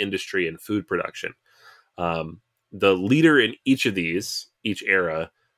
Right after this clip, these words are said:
it's gonna be determined by the different flag icons that are located on everything. So you get bonus points for that. Um, there's also reputation cards that kinda come into the game randomly each time. Uh, they give extra bonuses to the players who meet certain requirements.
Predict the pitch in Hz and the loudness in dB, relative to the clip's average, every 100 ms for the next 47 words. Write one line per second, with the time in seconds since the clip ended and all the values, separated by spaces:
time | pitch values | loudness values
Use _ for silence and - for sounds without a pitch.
0 | _ - 104 95 90 113 104 95 92 90 | _ -6 0 2 2 2 2 4 2 2
1 | 92 90 - 90 87 85 82 - 80 78 | -2 -10 -2 0 0 -2 -6 -8 -10 -10
2 | 82 82 82 80 85 78 80 80 82 87 | -12 -8 -10 -8 -8 -8 -8 -10 -10 -12
3 | 92 98 - 95 90 95 90 - 82 82 | -14 -16 -6 -4 0 0 -2 -8 -14 -14
4 | 92 87 - _ _ _ _ _ 85 85 | -12 -12 -12 _ _ _ _ _ -14 -12
5 | 92 147 180 - 139 131 107 107 107 117 | -4 0 0 0 0 0 -2 -4 -4 -6
6 | 120 120 117 - 104 95 90 98 92 92 | -4 -2 -2 -6 -10 -10 -10 -8 -8 -10
7 | 90 92 87 87 90 98 113 123 - _ | -8 -6 -4 -4 -6 -6 -8 -8 -12 _
8 | - - 120 127 - _ _ _ - 95 | -14 -8 -6 -6 -10 _ _ _ -6 -2
9 | 92 101 - - 104 - 101 80 87 90 | 2 0 -2 -2 -2 -2 -6 -4 -4 -4
10 | 90 98 98 - - - 92 - 90 87 | -4 -2 -2 -6 -14 -10 -10 -4 -2 -2
11 | - 90 95 104 - 101 90 87 - 87 | -4 -6 -4 -6 -8 -10 -10 -8 -2 0
12 | 110 156 185 - - | 0 -2 -6 -12 -14